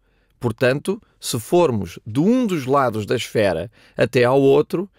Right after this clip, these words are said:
e passarmos mesmo pelo centro, imaginamos que podemos ver através da esfera, esta distância aqui é de catorze centímetros. Agora,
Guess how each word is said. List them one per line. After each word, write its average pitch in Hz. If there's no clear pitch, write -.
e 151
passarmos 170
mesmo 196
pelo 143
centro, 135
imaginamos 156
que 123
podemos 135
ver 139
através 127
da 107
esfera, 120
esta 160
distância 123
aqui 131
é 123
de 127
catorze 127
centímetros. 98
Agora, 104